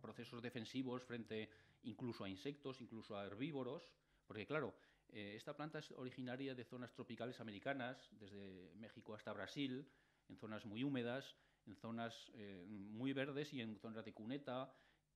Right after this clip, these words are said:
y, y donde vegeta, pues hace como una especie de tapiz muy jugoso y muy atractivo para, para determinados herbívoros, ¿no? Entonces, en cuanto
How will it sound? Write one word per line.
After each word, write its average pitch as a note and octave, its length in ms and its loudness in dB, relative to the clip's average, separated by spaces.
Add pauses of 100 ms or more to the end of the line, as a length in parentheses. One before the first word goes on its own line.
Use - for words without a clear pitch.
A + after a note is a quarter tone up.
y, F#2+ 600 0
y G#2 180 -2
donde G2+ 300 0
vegeta, D#3 420 2
pues F#3 200 -6
hace B2 220 -4
como B2 140 -4
una A#2 80 -2
especie A#2+ 300 -6
de - 20 -6
tapiz A#2+ 380 0
muy A#2 300 -2
jugoso C#3 520 2
y B2+ 60 4
muy B2 160 2
atractivo A#2+ 480 0
para, A2 400 6
para G#2 240 2
determinados G#2 520 0
herbívoros, A2 440 2
¿no? A2 120 2
Entonces, A#2 320 0 (300)
en A#2 100 -4
cuanto A2+ 440 4